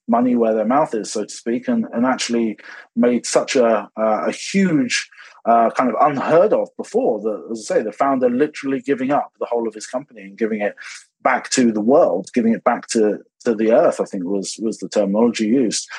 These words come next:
Again, that, that resonated with me, and it was really emotive to me, because that goes to, if you have a value proposition, if you have a clear messaging, if you have a story,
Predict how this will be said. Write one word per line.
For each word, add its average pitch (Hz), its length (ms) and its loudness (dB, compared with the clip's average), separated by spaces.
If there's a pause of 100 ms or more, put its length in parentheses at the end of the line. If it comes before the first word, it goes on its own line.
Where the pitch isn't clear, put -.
(420)
Again, 139 400 2
that, - 320 0
that 135 240 2
resonated 135 600 -2
with 113 100 -4
me, 131 200 0
and 113 140 -2
it 104 100 -6
was 101 140 -10
really 110 460 -2
emotive 110 460 -2
to 110 100 -4
me, 135 240 2
because 101 500 -4 (720)
that 147 220 0
goes 131 320 2
to, 117 360 0
if 131 140 -6
you 120 80 -2
have 143 220 0
a 143 120 -6 (260)
value 123 260 0
proposition, 101 600 -4
if 117 200 -6
you 113 60 0
have 139 460 -2
a - 60 -10
clear 113 300 0
messaging, 107 500 -2
if - 100 -16
you 107 160 -4
have 123 140 4
a 110 40 4
story, 101 580 0